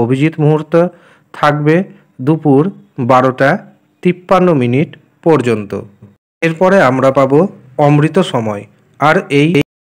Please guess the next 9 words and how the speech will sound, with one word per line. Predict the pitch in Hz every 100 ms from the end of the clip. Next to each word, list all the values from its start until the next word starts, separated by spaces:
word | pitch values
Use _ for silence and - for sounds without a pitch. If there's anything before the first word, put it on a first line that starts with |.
| -
অমৃত | 147 151 175 170
সময় | 175 160 151 160
শুরু | 151 127
হচ্ছে | 127 139 - 156 151 160 - _ _
বিকেল | 131 139 147 151 117 131 - _ _ -
চারটে | 151 - - 160 156 180 - _ -
নয় | 127 127
মিনিটে | 127 135 147 147 170 196 - _ _
এবং | 135 139